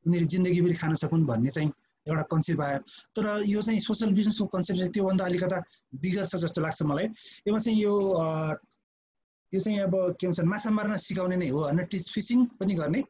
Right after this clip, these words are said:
र पहिला पहिला चाहिँ अब नदी नालामा ताल तलाइमा जति धेरै माछाहरू थिए होइन, त्यो हामी चाहिँ माछा मार्न सिकाउँथ्यौँ। तर त्यो अब माछाहरू त छैन, अब माछा जेनेरेट पनि गरेर पाल्न पनि सिकाउने होइन, हामीले चाहिँ उद्योग पनि गर्न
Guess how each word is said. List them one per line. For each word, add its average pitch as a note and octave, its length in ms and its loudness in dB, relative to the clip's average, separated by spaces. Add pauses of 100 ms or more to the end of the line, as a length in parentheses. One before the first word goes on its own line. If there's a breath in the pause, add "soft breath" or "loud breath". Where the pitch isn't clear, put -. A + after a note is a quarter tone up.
(680 soft breath)
र F#3+ 300 -2 (120)
पहिला G#3+ 180 -2
पहिला G3+ 220 0
चाहिँ G3+ 160 0
अब G3 420 0
नदी F#3 220 0
नालामा F#3 440 -2
ताल F3 240 -4
तलाइमा F3+ 360 -2
जति E3+ 220 -4
धेरै C#3+ 400 -8
माछाहरू E3 380 -2
थिए D3+ 200 -4
होइन, B2+ 200 -2
त्यो - 540 -12
हामी D#3+ 140 0
चाहिँ F#3 220 -2
माछा E3 340 -2
मार्न E3+ 180 0
सिकाउँथ्यौँ। D3+ 420 -2
तर F#3+ 200 -4
त्यो F#3+ 180 -2
अब F#3 220 0
माछाहरू F3+ 340 -2
त - 80 -8
छैन, F3+ 260 -2 (600 loud breath)
अब F#3+ 120 0
माछा G3 280 -2
जेनेरेट G#3+ 400 0
पनि A3+ 160 2
गरेर E3+ 180 0
पाल्न A3+ 340 -2
पनि A#3 120 4
सिकाउने D#3+ 380 0
होइन, A#2 180 0
हामीले C#3+ 200 -2
चाहिँ F#3+ 200 -2
उद्योग F#3 260 0
पनि G3+ 160 0
गर्न E3+ 280 0